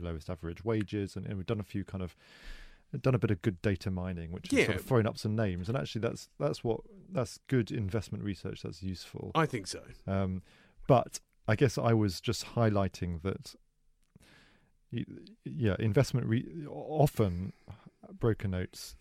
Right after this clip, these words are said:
Speaker 1: as often I would say, broker notes are sort of marketing material for companies dressed up as investment research.
Speaker 2: Mm.
Speaker 1: And i-, it's, it's sometimes a bit hard to tell the difference between the two. And I, I mean, this was sparked by an excellent,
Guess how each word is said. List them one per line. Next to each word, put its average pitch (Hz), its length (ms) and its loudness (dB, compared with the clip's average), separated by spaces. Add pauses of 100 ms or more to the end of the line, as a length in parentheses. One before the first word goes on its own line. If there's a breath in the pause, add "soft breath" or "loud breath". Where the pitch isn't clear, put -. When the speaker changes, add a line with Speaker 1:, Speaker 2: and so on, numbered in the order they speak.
(340 soft breath)
Speaker 1:
as 135 200 6
often 107 280 4
I 87 100 0
would 90 140 -4
say, 90 160 -4
broker 95 280 -4
notes 90 300 -6
are 87 180 -2
sort 92 160 -10
of 90 60 -4
marketing 92 460 -2
material 87 320 -6
for - 120 -14
companies 98 600 -8 (260 loud breath)
dressed 110 360 0
up 98 160 -2
as 85 120 -4
investment 85 440 -8
research. 95 520 -8
Speaker 2:
Mm. 131 500 -2 (200)
Speaker 1:
And 95 320 -4 (300)
i-, - 100 -6
it's, - 160 -8
it's 156 200 -6
sometimes 135 320 4
a 95 40 -10
bit - 100 0
hard 104 340 0 (180)
to - 100 -16
tell 104 220 0
the 92 60 -4
difference - 340 -10
between 95 200 -4
the 85 60 -6
two. 92 400 -4 (460 loud breath)
And 104 120 2
I, 107 40 2
I 113 40 0
mean, 151 320 -4
this 120 160 0
was 123 120 0
sparked - 320 4
by 107 100 2
an 107 60 2
excellent, 98 480 -2